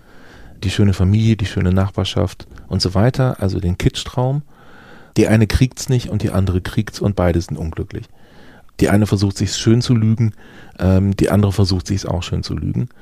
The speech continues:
Ähm, ähm, beide machen sich komplett abhängig von ihren Männern, deswegen auch die Liebhaberinnen, also die definieren sich einfach darüber.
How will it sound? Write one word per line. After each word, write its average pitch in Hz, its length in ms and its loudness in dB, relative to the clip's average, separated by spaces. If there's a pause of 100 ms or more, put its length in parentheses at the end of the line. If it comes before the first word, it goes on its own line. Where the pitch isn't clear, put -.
(380)
Ähm, 95 480 2
ähm, 92 380 0
beide 98 220 4
machen 104 220 2
sich 101 120 -2
komplett 104 420 -2
abhängig 98 420 -2
von - 140 -4
ihren 85 220 -2
Männern, 123 280 2
deswegen 101 360 -2
auch 95 160 -4
die - 100 -6
Liebhaberinnen, 120 800 -2
also 92 160 -4
die 92 100 -6
definieren 98 500 2
sich - 180 -8
einfach 120 240 -4
darüber. 110 540 2